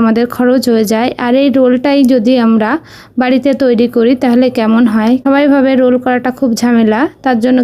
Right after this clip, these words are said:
কেউ বাড়িতে তৈরি করে না। আজকে আমি খুব সহজ পদ্ধতিতে রোল করে আপনাদের দেখাবো।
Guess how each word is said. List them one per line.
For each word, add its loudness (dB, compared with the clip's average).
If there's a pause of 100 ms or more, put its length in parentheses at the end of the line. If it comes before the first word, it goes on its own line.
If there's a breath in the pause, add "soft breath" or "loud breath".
কেউ 0 (100)
বাড়িতে -2
তৈরি -2
করে -2
না। -2 (120)
আজকে 0
আমি 2
খুব -2 (100)
সহজ -2 (120)
পদ্ধতিতে -2 (140)
রোল 2 (120)
করে 0 (100)
আপনাদের -2 (120)
দেখাবো। -4